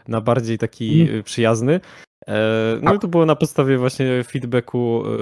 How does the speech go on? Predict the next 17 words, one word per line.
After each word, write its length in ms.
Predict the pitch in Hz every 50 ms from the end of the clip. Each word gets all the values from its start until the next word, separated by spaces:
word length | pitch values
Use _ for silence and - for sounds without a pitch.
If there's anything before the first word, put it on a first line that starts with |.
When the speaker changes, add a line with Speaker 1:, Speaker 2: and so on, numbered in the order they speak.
| 110 113
Speaker 1:
ludzi, 340 | 117 117 110 147 185 196 - - - - -
ale 140 | - 107 113
to 100 | - 170
jest 100 | 160 -
też 120 | 185 160
właśnie 280 | 160 175 165 - 175 170
Speaker 2:
A 240 | 165 160 160 156 - - - - - - - - 131 131 131 - - -
Speaker 1:
ważne, 420 | 120 127 135 156 160 156 170 165 147
że 280 | 147 156 151 147 143 - - _ -
jak 420 | - 120 120 117 - - - - 135 - - -
często 280 | - 156 151 - 165 156
ludzie 240 | 160 160 156 151
zgłaszają, 800 | 143 131 120 131 135 - - 147 143 143 139 139 135 135 135 127
e, 40 | - - - 117 120 120 120 120 120 120 117 117 117 - _ _ _ _ _ _ _ _ _ _ - -
feedback 400 | - 143 143 139 135 131 120 -
w 180 | - - - -
sposób: 460 | - - - 135 - - 139 127 -